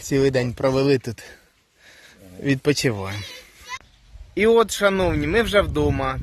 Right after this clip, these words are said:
Після такого продуктивного відпочинку кум, е, Костік витягнув нас на довгоочікуваний відпочинок, так що йому респект. Бачите, і дядю Сашу зустріли, е, товариша. До речі,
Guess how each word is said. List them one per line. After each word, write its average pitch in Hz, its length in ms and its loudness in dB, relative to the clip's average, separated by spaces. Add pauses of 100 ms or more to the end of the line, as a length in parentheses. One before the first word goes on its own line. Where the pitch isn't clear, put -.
Після - 380 2
такого 170 400 -2
продуктивного 165 880 -4
відпочинку 143 1000 -6
кум, 208 380 -2 (540)
е, 139 180 -4
Костік 180 520 -2
витягнув 151 520 -2
нас 156 400 -2 (260)
на 147 440 0
довгоочікуваний 156 1000 -4
відпочинок, 165 760 -6
так 147 160 -4
що 147 140 -2
йому 147 260 -4
респект. 185 440 -2 (100)
Бачите, 165 340 -4
і 160 220 0 (1000)
дядю 151 280 -2
Сашу 180 340 -4
зустріли, 147 640 -10 (560)
е, 131 220 2
товариша. 135 760 0 (180)
До 139 160 2
речі, 139 440 -2